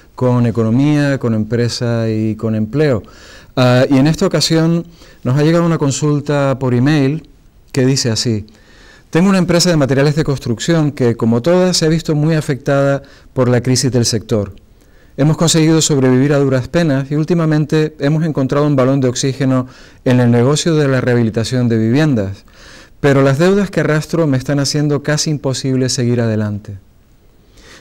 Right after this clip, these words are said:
Me estoy planteando la posibilidad de solicitar el concurso de acreedores, la antigua suspensión de pagos, pero tengo entendido que eso podría suponer ir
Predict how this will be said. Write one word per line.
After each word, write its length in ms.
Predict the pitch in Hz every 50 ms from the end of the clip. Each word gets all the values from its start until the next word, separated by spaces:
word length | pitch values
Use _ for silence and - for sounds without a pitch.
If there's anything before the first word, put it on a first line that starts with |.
| - -
Me 100 | 127 131
estoy 160 | 127 180 185
planteando 840 | 185 196 190 185 165 175 165 160 170 190 185 156 135 139 165 190 - - -
la 160 | - 135 131
posibilidad 760 | 117 135 131 - 135 123 120 117 120 120 131 135 143 160 151 - - - - - - -
de 160 | 127 135 135
solicitar 640 | - 151 135 135 123 - - 123 117 131 160 170 175
el 120 | 190 185 175
concurso 520 | - 143 139 131 156 160 151 - 156 139
de 80 | 131 123
acreedores, 720 | 107 117 113 120 151 185 190 139 104 98 92 - - - - _ - - _ _ _ _ _ - -
la 100 | - 117
antigua 400 | 120 120 - 151 143 143 147 135
suspensión 540 | - - 135 120 - 120 117 - 131 127 120
de 100 | 107 107
pagos, 380 | 107 156 175 160 117 107 113 - - - - - - - - - - - - -
pero 200 | 139 131 139 139
tengo 180 | 180 196 208
entendido 440 | 202 - 196 170 156 165 170 165 156
que 80 | 156 156
eso 180 | 151 170 160
podría 320 | 139 143 139 135 147 147 143
suponer 600 | - 160 131 117 127 127 131 131 135 135 135 135 - - - - _ _ _ _ _ - -
ir 280 | 135 139 147 147 156